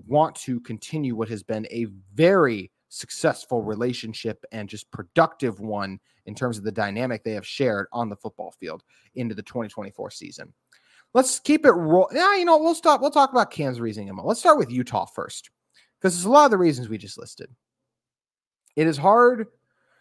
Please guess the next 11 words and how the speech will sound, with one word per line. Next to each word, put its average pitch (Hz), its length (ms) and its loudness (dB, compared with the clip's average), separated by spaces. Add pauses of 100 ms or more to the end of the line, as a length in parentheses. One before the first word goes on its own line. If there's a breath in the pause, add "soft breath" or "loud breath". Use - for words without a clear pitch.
(320)
Well, 214 160 0
let's 262 140 -4
go 233 140 2
back 233 160 0
to 226 60 -12
the 220 100 -2
experienced 220 460 -4
quarterback 175 440 -4
thing 98 140 -12
I - 80 -16
mentioned. - 320 -20